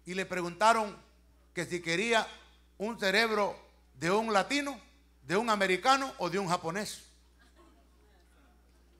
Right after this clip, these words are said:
Y todos pensaron, "Este va a decir que le pongan el del japonés porque esos son inteligentes". Y dice que el hombre dijo,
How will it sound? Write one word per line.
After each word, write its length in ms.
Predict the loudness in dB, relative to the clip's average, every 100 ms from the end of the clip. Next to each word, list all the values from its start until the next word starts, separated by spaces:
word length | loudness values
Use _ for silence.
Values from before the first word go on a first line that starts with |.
| _ _ _ _ -14
Y 120 | -14
todos 300 | -6 -4 -4
pensaron, 440 | -6 -6 -4 -4 -6
"Este 160 | -8
va 120 | -6
a 40 | -6
decir 160 | -8
que 80 | -10
le 100 | -12
pongan 300 | -10 -12 -10
el 80 | -10
del 140 | -10
japonés 380 | -10 -12 -14 -14
porque 220 | -14 -14
esos 140 | -12 -10
son 140 | -12
inteligentes". 560 | -12 -14 -14 -16 -18 -20 _ _ _ _ -20 -20 -20 -20 -20 -20 -20 -20 -20 _ -20 _ _ _ -20 -20 -14
Y 60 | -6
dice 120 | -4
que 80 | -4
el 100 | -4
hombre 240 | -4 -4
dijo, 360 | -2 -2 -4 -8